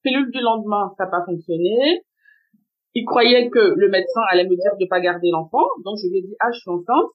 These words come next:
Et il me dit, « Bon, on va voir ce que va dire le médecin. » Et quand le médecin m'a dit, « On est en France et que c'est le bon pays pour suivre une grossesse, euh, à risque », le monsieur m'a dit, «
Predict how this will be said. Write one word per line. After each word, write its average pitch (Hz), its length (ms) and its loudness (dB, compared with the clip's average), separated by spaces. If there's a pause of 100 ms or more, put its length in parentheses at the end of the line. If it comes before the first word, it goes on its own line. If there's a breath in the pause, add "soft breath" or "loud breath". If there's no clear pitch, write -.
(120)
Et 190 100 -4
il 185 60 -6
me 175 40 -10
dit, « 208 140 -6
Bon, - 220 0 (180)
on 175 60 -2
va 202 80 4
voir 240 180 2
ce - 80 -20
que 240 60 0 (180)
va 202 100 2
dire 214 180 -2
le 185 100 0
médecin. » 175 340 0 (160)
Et 403 80 2
quand 349 180 2
le 302 80 2
médecin 262 320 -4
m'a 233 120 -2 (120)
dit, « 226 160 -6 (540)
On 202 100 4
est 214 80 4
en 240 220 4
France 240 300 2
et 196 80 0
que 220 120 -6
c'est 202 80 -2
le 185 100 2
bon 202 200 -2
pays 208 340 -2
pour 185 100 -10
suivre 196 260 0
une 175 120 4
grossesse, 170 400 -2 (360)
euh, 147 320 -6 (360)
à 185 140 0
risque », - 400 0 (580)
le 185 220 2
monsieur 294 460 0
m'a 226 140 0
dit, « 262 360 -4